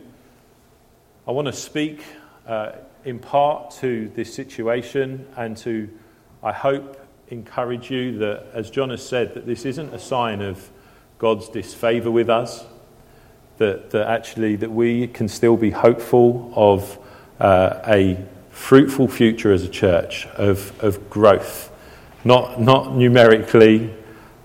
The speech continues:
but in maturity, in gifting, uh, and in impact. Seeing the gospel advance in Croydon, seeing people saved and added to the church, seeing lives transformed.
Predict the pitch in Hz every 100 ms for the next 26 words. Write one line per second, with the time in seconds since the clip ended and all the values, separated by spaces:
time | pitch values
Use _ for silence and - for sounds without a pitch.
0 | - 104 98 - 113 104 101 95 - 120
1 | 113 113 - 110 110 110 - - 98 92
2 | 123 107 - 110 104 101 101 - - -
3 | - - - 98 92 90 85 - - -
4 | - - - - - - - 110 110 120
5 | 127 - 85 - - - - - - -
6 | - - - - 113 104 113 104 110 98
7 | 92 117 113 - 98 95 123 117 117 117
8 | 110 - - - - - - - 110 107
9 | 101 - - - - 113 95 - 120 110
10 | 110 104 98 104 110 110 - 95 92 117
11 | 107 107 - - - - - - - -
12 | - - - 107 107 107 107 98 - 104
13 | 95 - 120 107 90 -